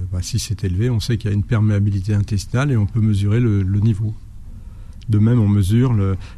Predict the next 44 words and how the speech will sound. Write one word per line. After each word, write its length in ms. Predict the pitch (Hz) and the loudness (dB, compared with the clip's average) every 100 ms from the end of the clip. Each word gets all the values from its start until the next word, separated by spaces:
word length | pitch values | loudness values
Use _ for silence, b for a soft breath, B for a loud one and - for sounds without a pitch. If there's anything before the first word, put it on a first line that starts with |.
| - | -6
la, 220 | 98 95 | -2 -2
la, 140 | 101 104 110 104 - 135 | -2 -4 -4 -6 -8 -4
l'afflux 380 | 101 - 123 117 | -4 -2 0 0
de, 240 | 95 95 92 B B - | 0 -2 -4 B B -6
de, 200 | 98 98 | -2 0
de 280 | 92 - 104 | 0 0 0
bactéries, 540 | 104 - 117 113 120 | 0 2 2 4 4
euh, 320 | 107 92 90 90 98 117 95 - 110 - | 2 0 -2 -4 -6 -6 -6 -6 -6 -4
pathogènes, 480 | 104 107 117 139 104 | -2 0 0 0 0
hein, 80 | 131 | 0
les 80 | |
bactéries 380 | 101 98 110 107 | -2 -2 0 0
gram 280 | 92 117 117 | 0 2 2
négatifs. 640 | 107 101 95 147 156 - - - - - 110 | 2 0 -2 -2 -4 -6 -16 -16 -16 -8 -2
Juste 260 | 101 113 | 0 2
deux 100 | 104 | 4
mots, 240 | 110 123 107 | 4 2 0
gram 280 | 98 110 | 2 2
négatif, 340 | 107 104 101 117 | 4 2 0 -2
ça 80 | 107 | -2
veut 80 | |
dire 160 | 95 95 | 0 -2
quoi ? 240 | 131 147 B B - | -2 -4 B B -2
Pour 140 | 117 | 2
distinguer 400 | 120 110 131 123 | 2 2 2 4
les 80 | 117 | 4
bonnes 240 | 110 123 110 | 2 2 0
bactéries 400 | 107 - 110 107 | -2 -2 0 0
des 100 | 98 | 2
mauvaises 280 | 107 104 | 2 0
bactéries, 460 | 92 95 101 117 156 B B | 0 -2 -2 -2 -2 B B
on 140 | 107 | 2
utilise, 640 | 110 98 107 117 139 92 90 - - - | 2 2 2 4 4 2 -4 -12 -16 -4
on 100 | 117 | 0
utilisait 540 | 101 87 101 95 127 92 | 0 0 0 0 0 2
et 40 | |
on 80 | 95 | 0
utilise 260 | 95 107 98 | 0 0 -2
encore 380 | 90 131 - | 0 -2 -4
un 260 | 110 101 87 | -2 -2 -2
colorant 320 | 123 101 101 | -2 0 -2
qui 100 | 127 | -2
s'appelle 280 | 104 107 101 | -4 -4 -2
gram. 280 | 95 98 | -2 -2